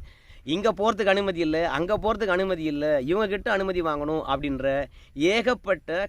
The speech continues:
கண்டிஷன்கள் வருகிறது. ஆனா, நீதியரசர்களை பொறுத்த வரைக்கும் சும்மா சொல்லக்கூடாது. டாஸ்மாக் நிறுவனத்தை கேள்வி மேல கேள்வி கேட்டு தான் தொலைச்சாங்க.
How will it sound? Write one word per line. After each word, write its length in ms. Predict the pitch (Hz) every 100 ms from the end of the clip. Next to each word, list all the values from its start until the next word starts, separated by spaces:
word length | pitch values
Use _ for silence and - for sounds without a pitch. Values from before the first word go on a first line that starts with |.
| -
கண்டிஷன்கள் 580 | 170 180 190 156 139
வருகிறது. 720 | 180 147 156 143 131 170 131 104 - - - -
ஆனா, 180 | 147 160
நீதியரசர்களை 640 | 156 226 254 233 202 185
பொறுத்த 340 | 165 208 196
வரைக்கும் 540 | 175 147 131 135 151 - -
சும்மா 360 | - 156 214 247
சொல்லக்கூடாது. 720 | 214 190 180 165 143 127 110 - - - - - -
டாஸ்மாக் 540 | 160 220 220 220 202
நிறுவனத்தை 760 | 185 170 208 285 277 240 170 165 143 - -
கேள்வி 320 | 170 214 233
மேல 180 | 196 175
கேள்வி 260 | 180 190
கேட்டு 200 | 160 143
தான் 180 | 139 185 -
தொலைச்சாங்க. 460 | 139 147 151 123